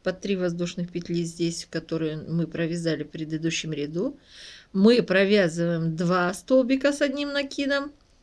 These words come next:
И сюда вот провязываем столбик с одним накидом. Опять три воздушных петли, столбик с одним накидом, две, два столбика с одним накидом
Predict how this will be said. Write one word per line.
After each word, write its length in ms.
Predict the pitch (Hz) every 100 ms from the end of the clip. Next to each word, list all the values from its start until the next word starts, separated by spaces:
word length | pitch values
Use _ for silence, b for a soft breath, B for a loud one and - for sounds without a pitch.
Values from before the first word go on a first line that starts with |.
| _ _
И 140 | 214
сюда 520 | 202 196 175 190 240
вот 220 | 330 240
провязываем 960 | - 196 185 175 165 165 156 156 156 175
столбик 520 | - - 180 202 254
с 80 | -
одним 300 | 185 175 190
накидом. 520 | 180 175 - 156 143 -
Опять 480 | - 196 - 180 -
три 160 | - 233
воздушных 520 | 185 175 180 175 165
петли, 500 | - 156 165 190 233
столбик 480 | 226 - 175 165 156
с 80 | -
одним 320 | 156 156 151
накидом, 640 | 147 - 165 185 226 233
две, 420 | 165 156 170 185 269 _ B B B B B B B
два 520 | 165 - 185 170 196
столбика 720 | 190 214 214 233 247 285 320 311 _ _
с 140 | - -
одним 280 | 240 254 254
накидом 560 | 247 254 254 247 240